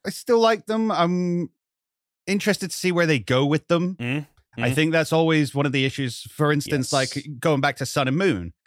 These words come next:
Speaker 1: I looked at
Speaker 2: Mm.
Speaker 1: Popplio and was like, "Oh, I really
Speaker 2: Oh,
Speaker 1: like
Speaker 2: it's
Speaker 1: it." And then it's
Speaker 2: adorable,
Speaker 1: all
Speaker 2: yes.
Speaker 1: Primarina, and I was like,
Speaker 2: You're like,
Speaker 1: "I'm not
Speaker 2: uh, <laughs>
Speaker 1: sure anymore, actually." I don't th-, and I've
Speaker 2: Mm.
Speaker 1: never used a Popplio or a Primarina in any playthrough ever because I just, I'm not a fan of the design. I,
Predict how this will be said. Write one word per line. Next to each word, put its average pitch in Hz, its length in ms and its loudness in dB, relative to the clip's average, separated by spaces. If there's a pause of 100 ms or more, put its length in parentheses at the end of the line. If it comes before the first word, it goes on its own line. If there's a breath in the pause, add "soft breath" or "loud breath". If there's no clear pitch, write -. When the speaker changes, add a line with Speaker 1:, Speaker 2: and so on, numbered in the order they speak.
(120)
Speaker 1:
I 185 80 4
looked 175 180 0
at 165 60 -4
Speaker 2:
Mm. 226 180 2
Speaker 1:
Popplio 143 160 2
and 123 100 2
was 123 100 -2
like, 220 140 0
"Oh, 494 340 4
I 359 40 -4
really 427 180 4
Speaker 2:
Oh, 440 100 6
Speaker 1:
like 480 100 4
Speaker 2:
it's - 80 0
Speaker 1:
it." 123 200 0
And 156 120 4
then 170 80 4
it's 151 100 2
Speaker 2:
adorable, 123 80 2
Speaker 1:
all 165 100 2
Speaker 2:
yes. 139 120 2
Speaker 1:
Primarina, 175 560 4
and 160 100 6
I - 20 6
was 147 120 2
like, 160 260 0
Speaker 2:
You're 107 120 -4
like, 98 200 -4 (240)
Speaker 1:
"I'm 165 180 0
not 196 200 0
Speaker 2:
uh, - 20 -10
<laughs> - 0 -
Speaker 1:
sure 180 720 2
anymore, 139 720 2
actually." 131 420 -2
I 135 60 2
don't 160 240 0
th-, - 80 -18 (260)
and 110 100 0
I've 123 100 2
Speaker 2:
Mm. 110 40 -2
Speaker 1:
never 123 220 2
used 117 800 0
a 123 100 0
Popplio 120 540 0
or 113 240 0
a 104 40 -4
Primarina 113 600 0
in 110 200 -4
any 107 180 0
playthrough 107 420 -4
ever 127 220 0
because 117 420 -4
I 131 140 -2
just, 135 340 -2
I'm 143 120 0
not 147 160 2
a - 40 -4
fan 117 220 0
of 110 60 0
the 104 40 -4
design. 110 500 0 (380 loud breath)
I, 131 580 2